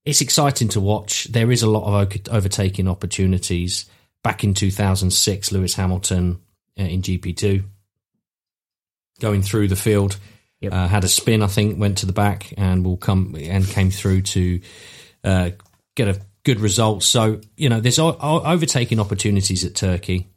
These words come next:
Speaker 1: Uh, what are you thinking as far as who you think could come and do the business?
Speaker 2: I don't know, if I'm honest, because it's,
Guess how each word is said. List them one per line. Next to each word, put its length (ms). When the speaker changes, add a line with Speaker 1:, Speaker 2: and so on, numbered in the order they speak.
Speaker 1:
Uh, 240
what 200
are 40
you 140
thinking 520
as 120
far 480
as 720
who 100
you 320
think 260
could 160
come 160
and 180
do 100
the 100
business? 420
Speaker 2:
I 100
don't 200
know, 240
if 140
I'm 120
honest, 360
because 400
it's, 280